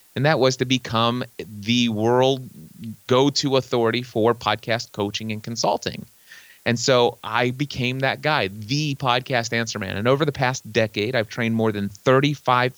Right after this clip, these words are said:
thousand people how to launch a podcast. And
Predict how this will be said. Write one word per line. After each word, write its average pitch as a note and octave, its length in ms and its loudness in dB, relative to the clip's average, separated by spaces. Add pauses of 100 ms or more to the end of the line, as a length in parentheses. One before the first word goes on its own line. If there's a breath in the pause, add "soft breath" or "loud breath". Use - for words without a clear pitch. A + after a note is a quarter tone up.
thousand A#2 480 0
people A#2+ 440 -2 (480)
how B2 160 2
to C3 80 4
launch G#2+ 280 0
a A2+ 60 -8
podcast. A#2 800 -8 (640)
And B2 840 2